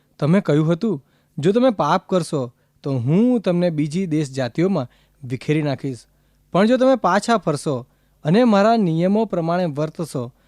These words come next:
તો દુનિયાના છેક છેડા સુધી હું તમને છોડાવીને યરૂશાલેમમાં પાછા લાવીશ, કેમ કે યરૂશાલેમ મારી પસંદ કરેલી જગ્યા છે.'"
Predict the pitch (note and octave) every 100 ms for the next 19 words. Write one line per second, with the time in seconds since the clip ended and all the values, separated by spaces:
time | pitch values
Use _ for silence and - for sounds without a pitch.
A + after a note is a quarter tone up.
0 | _ _ C#3 C#3 C#3+ D3 F3 F#3+ F#3+ F#3
1 | E3+ E3 - C#3 D3 - C3+ F3+ D3 _
2 | _ _ _ B2 F#3 B3 G#3 F3 E3+ F3+
3 | - C#3 D#3 F3 C#3+ - _ _ - B2+
4 | C#3 G3 - E3 E3 E3 D#3+ B2 A2+ C3+
5 | B2+ B2+ A#2 - _ _ _ - D#3 E3
6 | E3 C#3+ D3+ G3 - F#3+ F#3+ B2+ _ _
7 | _ C#3 C3 E3+ G3 G#3+ G#3+ - D3 -
8 | E3+ E3 D#3+ E3+ D3+ B2 G#2+ C3 A#2+ B2+